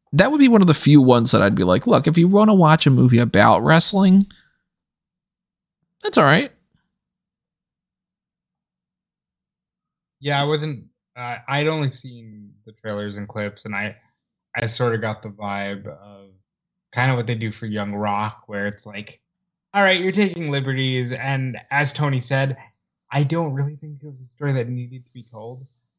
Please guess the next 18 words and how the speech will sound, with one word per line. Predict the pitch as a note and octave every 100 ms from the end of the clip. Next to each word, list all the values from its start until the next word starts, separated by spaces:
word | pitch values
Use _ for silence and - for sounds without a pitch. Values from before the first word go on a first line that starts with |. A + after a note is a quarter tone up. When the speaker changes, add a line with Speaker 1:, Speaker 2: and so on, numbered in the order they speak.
| -
Speaker 2:
at | D3 C#3
that | E3 D3
moment. | D#3+ E3 E3+ D#3 D3 - _ _ _ _ _ _ _ _ _ _
So | - C3
I've | B2 B2
never | B2+ B2 B2 B2
really | A#2+ A#2
sat | A2+ A#2+ G#2+
down | G#2+ A#2
to | G#2+
watch | G#2 A2 A#2+
it. | C3 A2+ - _ _ _ _ _ _ -
I'll | G3+
get | D#3+
around | A#2 G#2+ A2
to |
it | G#2+
eventually. | G#2+ G#2+ A2+ A#2